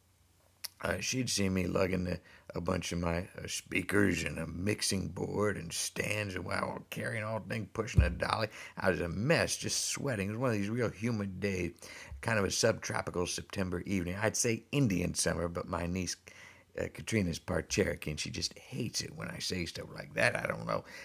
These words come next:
what, what else to call it. But, uh, besides, I think probably even for the Native Americans, they would have sat that day out. <laughs> You know, it was just that humid. You wonder, though, if maybe they don't have some kind of a, a natural,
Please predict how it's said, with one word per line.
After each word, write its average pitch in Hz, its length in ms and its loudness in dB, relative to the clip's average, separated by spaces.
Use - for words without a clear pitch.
what, 98 140 -4
what 101 160 -4
else 92 180 2
to - 100 -2
call 147 400 4
it. - 240 0
But, - 340 0
uh, 90 360 4
besides, 95 380 4
I 87 100 6
think 92 220 -2
probably 95 280 4
even 85 180 2
for - 120 -4
the 85 100 -2
Native 87 280 2
Americans, 87 640 0
they 101 120 4
would 95 160 4
have 82 100 -2
sat 87 260 2
that 85 180 -4
day 85 240 2
out. - 180 -2
<laughs> - 120 -4
You - 40 8
know, 90 140 8
it - 20 -2
was 92 120 -4
just 107 200 -6
that 101 220 0
humid. 101 380 2
You 113 160 6
wonder, 147 380 6
though, 101 240 4
if 95 120 2
maybe 98 300 2
they 98 140 2
don't 95 180 0
have 95 260 4
some 95 220 -2
kind 95 300 -4
of 85 140 -6
a, 87 200 -2
a 87 140 2
natural, 90 720 2